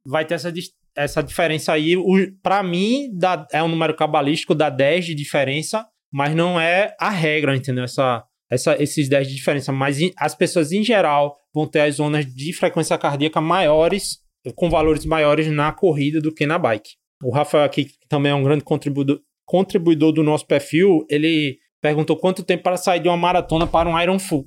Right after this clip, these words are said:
Cara, aí de-, aí não tem como fazer essa, essa associação. Depende muito de quanto você vai evoluir no seu pedal, entendeu? Porque no Ironman você vai passar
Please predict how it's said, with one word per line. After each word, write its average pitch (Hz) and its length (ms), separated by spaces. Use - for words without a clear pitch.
Cara, 139 360
aí 151 180
de-, 151 300
aí 160 340
não 175 200
tem 202 200
como 214 280
fazer 160 340
essa, 160 420
essa 151 480
associação. 156 720
Depende 175 360
muito 202 360
de 196 240
quanto 247 400
você 247 500
vai 220 220
evoluir 233 320
no 220 80
seu 262 140
pedal, 233 480
entendeu? 127 260
Porque 165 500
no 160 180
Ironman 185 360
você 214 160
vai 196 120
passar 208 600